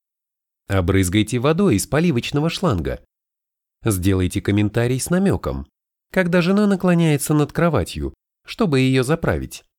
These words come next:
Вы можете превратить в игру некоторые из своих домашних дел, выполняя их вместе, придумывая особые задания или причудливые правила, либо установив таймер, чтобы узнать,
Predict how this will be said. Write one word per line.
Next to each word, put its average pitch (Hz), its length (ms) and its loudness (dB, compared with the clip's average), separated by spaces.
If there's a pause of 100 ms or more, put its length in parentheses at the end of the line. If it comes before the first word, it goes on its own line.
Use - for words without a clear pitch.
(1040)
Вы 101 240 2
можете 87 400 -2
превратить 104 560 -2
в 123 100 0
игру 113 220 0
некоторые 151 640 0
из 131 260 -2
своих 107 380 0
домашних 135 560 0
дел, 107 280 -4 (420)
выполняя 190 640 2
их - 260 -6
вместе, 95 580 -4 (600)
придумывая 95 640 2
особые 85 580 -4
задания 80 800 -6 (360)
или 202 260 0
причудливые 151 760 0
правила, 85 600 -2 (520)
либо 208 280 0
установив 127 640 0
таймер, 160 460 -2 (140)
чтобы 117 360 -2
узнать, 101 540 -2